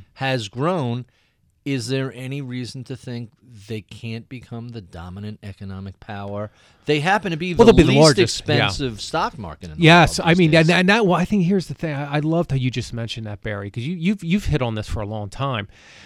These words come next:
Speaker 2: Um, and so I'm gonna say this as an economist. Um, I think,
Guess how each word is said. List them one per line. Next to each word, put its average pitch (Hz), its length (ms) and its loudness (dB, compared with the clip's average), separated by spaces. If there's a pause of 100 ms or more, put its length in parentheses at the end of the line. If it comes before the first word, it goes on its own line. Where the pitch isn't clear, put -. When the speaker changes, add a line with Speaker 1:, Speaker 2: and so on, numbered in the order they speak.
(140)
Speaker 2:
Um, 123 380 -2 (580)
and 123 140 2
so 160 100 4
I'm 151 100 6
gonna 175 80 4
say 143 180 2
this 127 240 -2
as 147 200 2
an 110 100 -4
economist. 113 640 -10 (560)
Um, 120 500 -2 (180)
I 127 140 -2
think, 131 480 -4